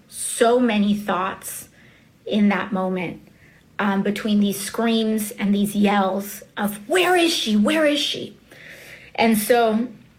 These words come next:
I go down and I just, I mean, I thought I was going to die.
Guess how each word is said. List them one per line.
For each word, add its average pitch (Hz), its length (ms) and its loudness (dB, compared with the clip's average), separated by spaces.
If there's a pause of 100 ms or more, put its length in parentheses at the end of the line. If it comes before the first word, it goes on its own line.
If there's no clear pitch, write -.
(560)
I 208 140 2
go 233 200 4
down 220 600 0
and 220 200 0
I 220 120 0
just, - 600 -6 (2750)
I 269 100 2
mean, 269 160 0
I 254 140 2
thought 254 160 2
I 240 80 2
was 233 140 2
going 202 260 -2
to 190 60 0
die. - 400 -6